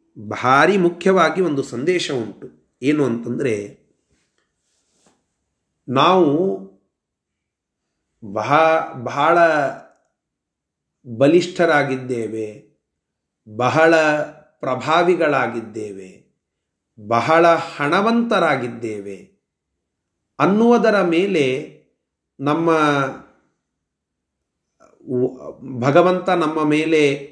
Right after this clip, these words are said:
ಕರುಣಿಸೋದು ಡಿಪೆಂಡ್ ಆಗೋದಿಲ್ಲ. ಅಂದ್ರೆ ನಮ್ಮ ಮೇಲೆ ಭಗವಂತ ಕರುಣೆಯನ್ನ ತೋರಿಸಬೇಕು ಅಂದ್ರೆ ಈ ಎಲ್ಲ ನಿಯಮಗಳಿಗೆ ಏನು ಕಟಿಬಿದ್ದು ಭಗವಂತ ಒಲುಮೆಯನ್ನ ತೋರಿಸೋದಿಲ್ಲ. "ಇಲ್ಲಪ್ಪ, ಇವನ ಮನೆಯಲ್ಲಿ ಇವತ್ತು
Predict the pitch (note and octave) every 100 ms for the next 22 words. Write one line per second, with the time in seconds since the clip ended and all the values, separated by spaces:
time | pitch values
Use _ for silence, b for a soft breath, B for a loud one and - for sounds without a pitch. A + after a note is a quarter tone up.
0 | - D#3 E3+ F3+ E3+ D#3+ D3 D#3+ C#3+ C3+
1 | D#3+ E3 D3 B2 B2 A#2 G#2 G2+ _ _
2 | _ _ F#3 G#3+ C3+ - C#3 D#3 D#3 F#3
3 | F3+ C3+ E3 F3+ F3 - F3 D3+ F#3 G3
4 | F3+ E3 F3 F3 F3 D#3 D3+ E3+ F#3+ G#3+
5 | E3 B B B B B B _ G#3+ A#3+
6 | A#3+ B3 B3+ B3 A3+ G#3 - - D#3+ E3
7 | G#3 A#3 A#3 A3 A3 G3 G3+ F3 F3 F3+
8 | F#3+ E3+ D3 - D#3+ G3 A#3 B3 F#3+ G3
9 | F#3+ F#3+ F#3 F3+ F3+ E3 C3 - - D#3
10 | G3 F#3+ D3 E3 D#3 D3 C#3+ D3 B2+ A#2
11 | A#2+ D3 D#3 D3+ D#3+ D#3 D3+ C#3+ C#3 D3
12 | D3+ D3+ D3 C#3 C3+ - C#3 A2 -